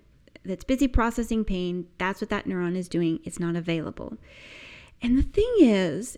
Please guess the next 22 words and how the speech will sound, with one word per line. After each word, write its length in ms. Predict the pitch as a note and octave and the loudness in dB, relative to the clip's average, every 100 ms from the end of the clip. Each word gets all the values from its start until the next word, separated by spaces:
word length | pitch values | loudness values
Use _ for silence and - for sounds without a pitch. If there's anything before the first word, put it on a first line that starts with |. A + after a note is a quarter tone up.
| - | -6
is 160 | G#3+ - | -6 -2
that 200 | G#3 - _ _ _ - | -4 -4 _ _ _ -6
this 320 | A3 A#3+ - | -2 0 2
word 240 | C#4+ D#4+ | 2 6
mesmerized 1120 | B3 A3+ A3 A3+ A3+ G#3+ F3+ - G#3+ D4+ - - | 6 6 6 4 4 2 2 -2 -2 -2 -4 -4
is 200 | G#3+ G#3 | -4 -2
really, 720 | G3+ G#3 A3+ A#3 A#3 A#3 A#3 - - _ _ - | -6 0 2 4 4 2 -2 -10 -20 _ _ -4
uh, 220 | G3 F#3+ - _ _ _ _ _ - | -2 -2 -6 _ _ _ _ _ -4
apt 560 | F3+ - - - - - - | -4 -4 0 0 0 -10 -2
because 640 | G3 A3+ - C4 C4+ C4+ - - - | 0 0 0 0 0 0 -4 -14 -6
that 320 | A3+ B3 D#4+ | -2 0 0
is 160 | D#4+ | 0
kind 420 | - - G#3+ A3+ C#4+ | -4 -6 0 2 2
of 200 | D#4 B3+ | 0 -4
what 180 | G3 - | -6 -6
happens 560 | G3+ G3 D#3+ D#3 - | -6 -2 -2 -4 -8
when 280 | - G3+ G#3 | -8 -4 -2
in, 260 | G3+ G3+ - | -2 -4 -6
we're 180 | G3 G3 | -6 -6
having 480 | F#3+ G3 G3 G3+ F#3+ | -4 -4 -2 -2 -2
an 120 | F#3+ - | -4 0
overactive 760 | G#3 G#3 G3 F#3+ - F#3 F3 | 2 2 2 0 -2 -2 -4